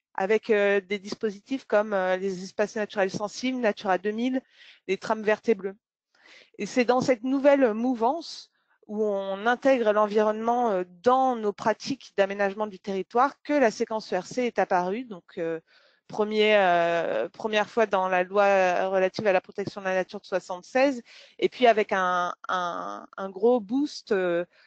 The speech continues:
enfin, un gros réassort, euh, à partir des lois Grenelle et des années deux mille dix, avec des lois, des Grenelles, des, des, des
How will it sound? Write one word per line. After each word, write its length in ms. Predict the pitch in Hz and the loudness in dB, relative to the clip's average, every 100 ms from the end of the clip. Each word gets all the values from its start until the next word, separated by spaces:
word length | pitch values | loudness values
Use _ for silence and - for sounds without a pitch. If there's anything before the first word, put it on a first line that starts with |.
| _ | _
enfin, 500 | - 180 170 165 - - | -2 0 2 0 -4 -10
un 180 | - 185 | -10 -8
gros 220 | 190 233 | -2 2
réassort, 560 | 240 214 208 - 247 247 | 4 4 2 2 2 4
euh, 240 | 196 185 | 4 4
à 80 | 185 | 2
partir 380 | 208 - 233 220 | 0 -4 -6 -2
des 180 | 185 | 0
lois 240 | 180 214 233 | 2 2 2
Grenelle 580 | 202 196 196 220 262 240 | 0 -2 2 4 2 0
et 120 | 175 | -2
des 420 | 185 170 170 170 | -2 -2 -2 -4
années 180 | 190 196 | -4 -4
deux 140 | 208 | -6
mille 160 | 208 190 | -8 -8
dix, 400 | 170 294 - - _ _ _ _ | -10 -12 -12 -20 _ _ _ _
avec 320 | - 180 196 185 | -4 0 0 2
des 140 | 196 | 2
lois, 300 | 202 208 226 | 6 6 6
des 120 | 208 | 2
Grenelles, 600 | 180 185 196 208 220 190 - | -2 -2 0 2 2 -2 -4
des, 280 | - 202 190 | 0 2 2
des, 160 | 190 | 0
des 260 | 185 202 | 0 -4